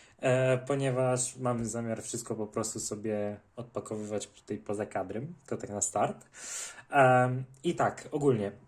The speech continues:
to jest pierwsza paczka, którą mam już dzisiaj i najpewniej,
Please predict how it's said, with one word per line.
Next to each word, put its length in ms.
to 60
jest 180
pierwsza 260
paczka, 380
którą 240
mam 220
już 100
dzisiaj 580
i 120
najpewniej, 840